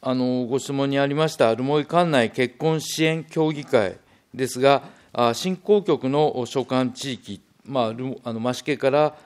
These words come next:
あ、手所までということになりますが、あ、自治体関係者や商工会、農業、水産業団体、エヌピーオー法人、民間事業所などの、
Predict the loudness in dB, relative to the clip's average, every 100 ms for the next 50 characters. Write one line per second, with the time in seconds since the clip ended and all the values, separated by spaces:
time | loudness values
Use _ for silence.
0 | _ _ 0 2 0 -6 _ _ -8 -4
1 | -2 -4 -4 -6 -6 -10 -6 -2 -2 -2
2 | -4 0 0 0 -4 _ _ _ -2 -2
3 | -2 -8 4 6 6 0 -2 -2 -2 2
4 | 4 4 4 0 0 0 -2 -2 0 0
5 | 0 0 0 -4 _ -2 2 2 2 -2
6 | -4 -14 -8 -8 -2 -2 -2 -2 0 2
7 | 0 0 -2 -6 -6 _ -20 _ _ -8
8 | -6 -6 -6 -2 0 0 2 0 0 -6
9 | -12 -16 _ _ _ -6 -4 0 0 -2
10 | -4 0 0 0 -2 0 0 0 0 -2